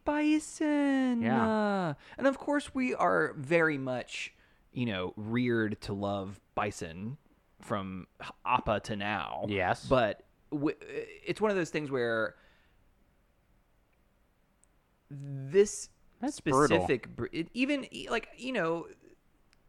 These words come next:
Speaker 1: anim-, animal cruelty, but, like, like, let's talk about animal cruelty in the sense of, like, eating meat, period.
Speaker 2: Mm-hmm.
Speaker 1: But put that aside. Let's just jump out of there, and let's say that eating is, eating meat is fine. This is, one, an endangered species. Two,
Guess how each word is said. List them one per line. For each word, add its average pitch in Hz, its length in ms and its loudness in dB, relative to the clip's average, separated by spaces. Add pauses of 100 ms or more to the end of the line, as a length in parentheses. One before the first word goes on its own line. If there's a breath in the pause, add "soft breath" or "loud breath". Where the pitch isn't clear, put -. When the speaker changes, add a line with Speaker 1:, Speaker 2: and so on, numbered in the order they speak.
(140)
Speaker 1:
anim-, 175 260 -6 (400)
animal 190 300 -4
cruelty, 107 680 -8
but, 127 240 -2
like, 117 180 -2 (100)
like, 123 240 -6
let's 131 160 -4
talk 135 140 2
about 107 400 -4
animal 110 220 -6
cruelty 101 460 -6
in 95 280 -12
the 98 120 -10 (140)
sense 101 260 -12
of, 87 60 -14
like, 87 140 -14
eating 101 260 -10
meat, 98 200 -12
period. 90 560 -6
Speaker 2:
Mm-hmm. 110 340 -4
Speaker 1:
But - 360 0
put - 240 -2
that 147 220 2
aside. - 640 -8
Let's 151 180 -2
just - 220 -12
jump 143 200 0
out 104 140 -2
of 98 60 -6
there, 104 180 -4
and 92 100 -6
let's 131 160 -6
say 147 140 -4
that 98 260 -12
eating 117 380 -6
is, 95 440 -12
eating 120 240 -8
meat 104 120 -8
is 92 100 -14
fine. 113 260 -6
This 208 160 -4
is, 143 120 -4
one, 196 240 -4
an 135 120 -10
endangered 107 440 -8
species. 87 640 -14
Two, 160 600 0